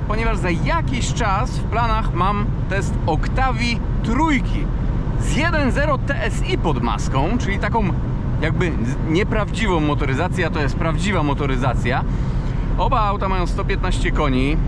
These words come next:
Octavia jedynka jest troszeczkę cięższa, za to Octavia trójka jest trochę większa. No i bardzo mnie to interesuje właśnie. Od stu do stu pięćdziesięciu przyspieszenie mierzyłem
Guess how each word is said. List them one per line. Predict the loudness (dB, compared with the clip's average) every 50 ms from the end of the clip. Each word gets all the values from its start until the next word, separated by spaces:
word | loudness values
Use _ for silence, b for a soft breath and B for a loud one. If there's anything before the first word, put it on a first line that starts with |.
| 0 0 0
Octavia | 0 0 0 0 0 0
jedynka | 0 0 0 0 0 0 0 -2
jest | -2 -2 0
troszeczkę | 0 0 2 2 2 0 0 0 0 0 0 0 -2
cięższa, | 0 0 0 0 0 0 0 0 0 0
za | 0 0
to | 0 0 0 0
Octavia | 0 0 0 0 0 0 0 0 0 0 0 0 -2 -2 -2
trójka | -2 0 0 0 0 0 0 0 2
jest | 2 0 0 0 0 -2 -2
trochę | -2 -2 0 0 0 0
większa. | 2 2 2 2 2 2 0 0 0 0 0 0 0 0 0 0 0
No | 0 0
i | 0 0
bardzo | 2 2 2 2 0 0 0 0
mnie | 0 2 2
to | 2 2
interesuje | 2 2 0 0 0 0 0 0 0 2 2 2 2 2 2
właśnie. | 0 0 0 2 2 2 2 0
Od | 0 0
stu | 0 0 0 0
do | 2 0 0
stu | 2 2 0 2
pięćdziesięciu | 2 2 2 2 0 0 0 0 0 0 0 0 0
przyspieszenie | 0 0 0 0 0 0 0 0 0 0 0 2
mierzyłem | 2 2 2 0 0 0 0 0 0 0